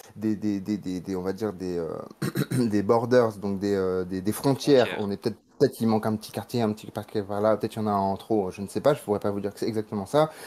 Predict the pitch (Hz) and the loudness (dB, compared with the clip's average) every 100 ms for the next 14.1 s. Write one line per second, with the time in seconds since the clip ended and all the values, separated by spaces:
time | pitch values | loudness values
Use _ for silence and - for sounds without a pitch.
0 | - 110 110 151 120 110 - 156 120 107 | -6 0 2 4 2 0 4 6 4 4
1 | 127 139 123 117 143 156 117 120 110 107 | 8 8 6 6 4 4 2 0 -2 -2
2 | 107 110 131 156 - - - 139 120 156 | 0 4 4 4 -4 -8 -2 -2 -2 -2
3 | 139 113 - 120 107 80 _ - 143 - | 0 0 0 0 0 0 _ -2 -2 0
4 | 135 - 90 90 _ - - - 123 139 | -4 -4 -8 -14 _ -20 -14 -4 0 4
5 | 156 147 - 208 156 113 - - - 131 | 4 4 6 8 8 2 -10 -14 -4 0
6 | 131 143 147 165 185 - 143 120 113 110 | 0 0 -2 -2 -4 -6 -4 0 2 2
7 | 107 110 120 117 120 - 156 143 131 156 | 0 -2 -4 -4 -8 -4 -2 2 4 4
8 | 202 - 113 113 143 151 151 - 160 123 | 2 -6 -6 -2 0 0 0 2 2 4
9 | 107 - 123 110 113 117 127 120 104 113 | 2 2 0 2 2 0 2 2 2 2
10 | 165 165 151 123 143 151 139 131 110 92 | 0 0 -2 0 0 -2 0 0 0 -4
11 | _ - 104 101 110 104 143 113 104 - | _ -10 -8 -4 -4 -2 -4 -4 -4 -4
12 | 139 113 107 - 160 143 - 123 117 98 | -6 -6 -10 -4 0 0 -2 -10 -8 -8
13 | 98 92 - 101 95 95 - 104 95 - | -8 -12 -10 -8 -8 -10 -10 -10 -10 -14